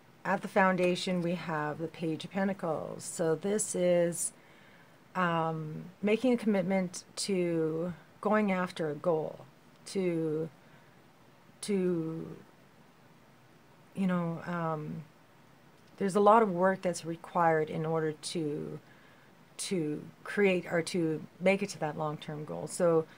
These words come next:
this is committing to that. It's understanding the long haul, um, but moving forward, right? And so this is either s-,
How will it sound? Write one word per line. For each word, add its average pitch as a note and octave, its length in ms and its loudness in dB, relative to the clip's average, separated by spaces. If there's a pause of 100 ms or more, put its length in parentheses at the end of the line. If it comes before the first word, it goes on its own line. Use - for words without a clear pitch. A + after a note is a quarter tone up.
(280)
this G#3 300 4
is F3+ 360 -2 (140)
committing F3+ 440 2
to F3+ 240 0
that. - 320 -6 (300)
It's E3+ 280 -4
understanding F3+ 920 2 (580)
the F3+ 100 0
long D#3+ 340 6
haul, D3+ 560 4 (540)
um, D3+ 580 -2 (920)
but E3 280 4
moving E3+ 340 0
forward, D#3+ 640 -2 (460)
right? D3+ 320 -10
And D#3 360 -4
so E3 440 2 (840)
this A3 400 4
is F#3 540 4
either F3 380 2
s-, - 240 -4